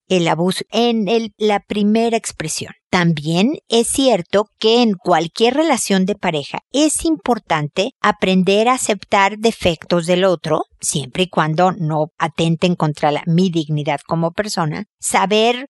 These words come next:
sobrevivir, <laughs> digamos, momentos en que me caigas mal porque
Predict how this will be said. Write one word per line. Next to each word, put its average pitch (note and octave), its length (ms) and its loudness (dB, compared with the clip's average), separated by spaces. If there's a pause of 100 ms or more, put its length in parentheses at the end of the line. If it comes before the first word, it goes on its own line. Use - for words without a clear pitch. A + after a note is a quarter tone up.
(120)
sobrevivir, A3+ 1000 0
<laughs> - 0 -
digamos, G#3 720 0
momentos G3+ 800 0
en G#3 140 2
que G3 160 -2
me F3 140 2
caigas G#3+ 560 -2
mal C4 340 0 (100)
porque F#3 440 0